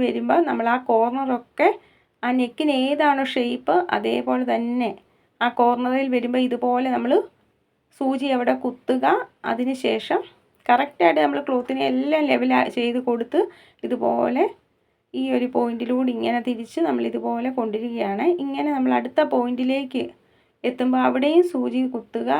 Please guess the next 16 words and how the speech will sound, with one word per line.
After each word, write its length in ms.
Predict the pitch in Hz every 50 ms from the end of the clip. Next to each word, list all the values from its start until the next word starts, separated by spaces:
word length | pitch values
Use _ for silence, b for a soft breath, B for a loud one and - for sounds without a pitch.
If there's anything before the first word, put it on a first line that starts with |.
| 311 - - 240
അതിനുശേഷം 560 | 226 226 233 240 247 - 240 220 214 - - 277 269
നമ്മൾ 140 | 247 240 247 226
ഇതിനെ 260 | 226 233 226 226 233 233
തിരിച്ചെടുക്കുക. 640 | 240 233 240 240 - 262 233 208 214 208 - 254 311 415 427 b b b b b b b b b b -
എന്നിട്ട് 300 | 247 254 233 214 208 - 415 - B B B B B B B _ - 254
ഈ 20 | 254 254
പോയിന്റിലൂടെ 600 | 254 233 233 226 226 220 226 226 240 247 247 247 233 220
ഇങ്ങനെ 220 | 226 226 226 233 233 226
നമ്മൾ 160 | 220 214 233 262 254
സ്റ്റിച്ച് 280 | - - - - - 254 233
ചെയ്തെടുക്കുക. 480 | 240 220 220 220 214 214 208 208 202 202 B B B B B B B
ഇങ്ങനെയാണ് 380 | 262 294 320 311 277 247 247 254 254 240
ബക്കറ്റ് 260 | 233 - - 226 233
നെക്കിൻ്റെ 280 | 254 240 262 262 254 269 262
ഭാഗം 260 | 240 220 214 214 240 262 247
നമ്മൾ 140 | 226 220